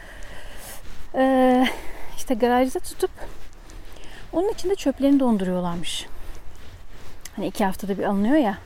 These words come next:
kokmasın diye. Sonra alınacağı hafta geldiği zaman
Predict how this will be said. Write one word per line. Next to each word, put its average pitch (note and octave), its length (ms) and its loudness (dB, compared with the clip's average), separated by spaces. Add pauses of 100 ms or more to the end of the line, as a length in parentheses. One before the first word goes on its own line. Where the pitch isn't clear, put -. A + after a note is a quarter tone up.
(240)
kokmasın F#3+ 640 -2
diye. G#3 240 0 (1500)
Sonra C4 540 4 (1300)
alınacağı B3 800 8 (540)
hafta A3+ 260 0
geldiği G#3+ 440 4
zaman G3+ 340 4